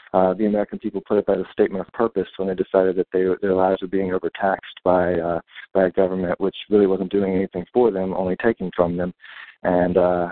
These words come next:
and so they wrote this declaration. It was a declaration of independence that they wanted to be independent.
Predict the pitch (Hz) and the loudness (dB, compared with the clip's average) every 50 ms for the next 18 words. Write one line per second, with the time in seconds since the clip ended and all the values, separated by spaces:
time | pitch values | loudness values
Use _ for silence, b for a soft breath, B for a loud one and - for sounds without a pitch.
0 | - - - - 104 98 - - 92 92 90 87 90 87 - - 90 - - - | -8 -10 -6 -4 -4 -4 0 0 2 2 2 0 0 -4 -4 -4 -8 -6 -2 -2
1 | 95 87 - - 95 92 98 101 95 - - 92 90 92 90 90 90 - 90 - | -2 -2 0 0 2 4 4 2 2 -2 -8 -10 -8 -8 -8 -8 -10 -8 -4 -2
2 | 92 87 - - 90 87 - - 95 87 92 92 92 - - 117 110 101 95 - | -2 -2 0 -2 -2 -2 -2 -6 -6 -4 -4 -4 -4 -4 -2 -2 -2 -2 -4 -6
3 | - - - 90 90 92 92 90 87 92 92 90 87 92 - 131 117 95 85 | -8 -6 -4 -2 -2 -2 -4 -4 -2 -2 -2 0 0 0 0 0 0 0 -2